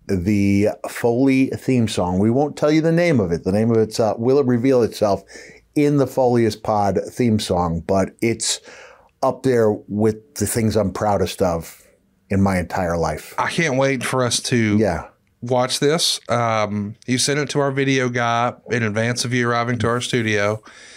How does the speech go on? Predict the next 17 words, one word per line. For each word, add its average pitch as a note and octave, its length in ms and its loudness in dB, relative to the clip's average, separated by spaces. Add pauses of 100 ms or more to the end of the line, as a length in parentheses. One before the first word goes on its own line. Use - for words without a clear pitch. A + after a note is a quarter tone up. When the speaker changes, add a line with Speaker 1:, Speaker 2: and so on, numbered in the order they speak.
(260)
Speaker 2:
Made A#2+ 240 -2
Grillo B2+ 340 2
and A#2+ 100 0
myself A#2 460 -2
swear B2 360 0
to B2+ 100 0
not A#2+ 200 -2
watch G#2+ 280 -2
it. A2+ 100 -2
Speaker 1:
Not A2 160 0
Speaker 2:
We A#2 60 0
have C3 120 0
Speaker 1:
watch A#2+ 60 0
Speaker 2:
not C#3+ 160 0
Speaker 1:
it. D3 60 2
Speaker 2:
seen B2+ 260 0
it. A#2 140 -4